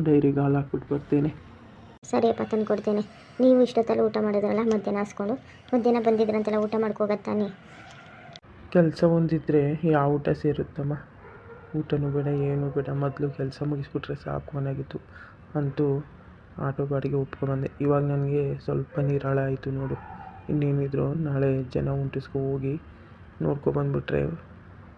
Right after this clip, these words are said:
Speaker 1: ಅಷ್ಟೇ ಸಾಕು. ನಿನ್ನ ಮದುವೆ ಮಾಡಿ ಮುಗಿಸೋವರೆಗೂ ನನಗೆ ಸಮಾಧಾನ ಇಲ್ಲ ಗೌರಿ.
Speaker 2: ಅಯ್ಯೋ ಅಪ್ಪ, ಮದುವೆ ಆಗುತ್ತೆ, ನೀವೇನು ಟೆನ್ಷನ್ ತೊಗೊಂಡು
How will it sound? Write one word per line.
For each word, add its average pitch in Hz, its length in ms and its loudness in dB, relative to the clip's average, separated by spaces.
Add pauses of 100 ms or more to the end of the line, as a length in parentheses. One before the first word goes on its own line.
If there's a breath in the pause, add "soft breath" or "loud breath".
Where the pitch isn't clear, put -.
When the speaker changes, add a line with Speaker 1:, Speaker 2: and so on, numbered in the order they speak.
(120)
Speaker 1:
ಅಷ್ಟೇ 139 220 -4 (120)
ಸಾಕು. 131 320 -6 (1500 loud breath)
ನಿನ್ನ 160 200 4 (100)
ಮದುವೆ 147 260 4 (100)
ಮಾಡಿ 147 180 0 (100)
ಮುಗಿಸೋವರೆಗೂ 143 580 -2 (100)
ನನಗೆ 139 220 0 (100)
ಸಮಾಧಾನ 135 420 -2 (100)
ಇಲ್ಲ 135 140 -2 (100)
ಗೌರಿ. 139 260 -2 (2000)
Speaker 2:
ಅಯ್ಯೋ 220 320 -4
ಅಪ್ಪ, 208 120 -8 (240)
ಮದುವೆ 208 240 -2 (100)
ಆಗುತ್ತೆ, 202 340 -6
ನೀವೇನು 202 360 0
ಟೆನ್ಷನ್ 202 320 -6
ತೊಗೊಂಡು 202 260 -2